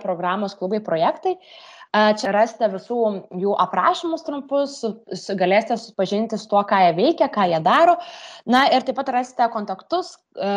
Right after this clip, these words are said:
kur, kam parašius, galėsite laisvai prisijungti prie jų. Na, o jeigu bendrai, na, yra kažkokių neaiškumų, klausimų, na, nežinote, kur visgi ieškoti, ar turite kažkokią naują idėją, tai visada tikrai galima parašyti ir man, e, paštu P K P eta vusa taškas L T.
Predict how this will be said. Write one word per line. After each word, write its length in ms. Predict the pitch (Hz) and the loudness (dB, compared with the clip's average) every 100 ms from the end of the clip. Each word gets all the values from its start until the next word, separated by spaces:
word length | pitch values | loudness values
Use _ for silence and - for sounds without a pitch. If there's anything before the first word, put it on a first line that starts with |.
| 196 | -2
kur, 220 | 196 233 240 | -4 -6 -4
kam 220 | 214 214 | -4 -4
parašius, 420 | 208 185 262 262 | 0 0 0 -4
galėsite 640 | 226 214 208 196 226 - 180 | -2 0 2 0 -2 -4 -4
laisvai 240 | 175 220 214 | -4 -6 -6
prisijungti 500 | 180 - 220 - 370 | -10 -6 -6 -6 0
prie 220 | 370 370 | 4 6
jų. 80 | 403 - - - 233 | 4 -4 -20 -2 2
Na, 80 | 254 | 6
o 60 | 247 240 | 6 8
jeigu 240 | 240 233 | 4 2
bendrai, 380 | 208 208 214 247 | 0 0 0 -2
na, 140 | 226 202 | -2 -2
yra 160 | 185 196 | -2 -4
kažkokių 320 | 233 - 226 208 | -6 -12 -8 -6
neaiškumų, 560 | 180 - - 233 214 196 | -6 -10 -10 -6 -6 -4
klausimų, 640 | 175 190 233 - 208 185 185 | 2 2 2 -2 -4 -4 -2
na, 100 | 180 196 | -2 0
nežinote, 540 | 175 165 240 220 196 | 0 0 -2 0 -2
kur 160 | 180 214 | -4 -4
visgi 240 | 208 190 170 | -4 -2 -2
ieškoti, 500 | 160 - 202 240 - | -2 2 4 4 0
ar 220 | 185 175 | -2 -2
turite 240 | 208 208 208 | -6 -6 -6
kažkokią 400 | 180 220 214 185 | -2 -2 -2 -2
naują 240 | 196 226 | 0 0
idėją, 320 | 175 170 214 277 - _ _ _ | -2 0 0 0 -8 _ _ _
tai 160 | 214 208 | -6 -4
visada 160 | 214 | -4
tikrai 240 | 214 220 208 | -4 -2 0
galima 400 | 180 196 214 196 | 2 2 0 -2
parašyti 400 | 180 170 208 175 | -4 -4 -4 -4
ir 80 | 165 | -2
man, 320 | 185 262 311 - | -2 -4 -8 -8
e, 160 | 190 190 190 180 | -4 -2 -2 -2
paštu 320 | 185 190 - 226 | -6 -10 -10 -8
P 160 | 190 | -6
K 140 | 180 170 | -6 0
P 160 | 208 | 0
eta 240 | 196 196 175 | 0 -4 -6
vusa 240 | 185 214 | -6 -10
taškas 480 | 220 180 - 214 165 | -6 -6 -6 -12 -10
L 80 | 156 | -6
T. 220 | 254 359 | 0 0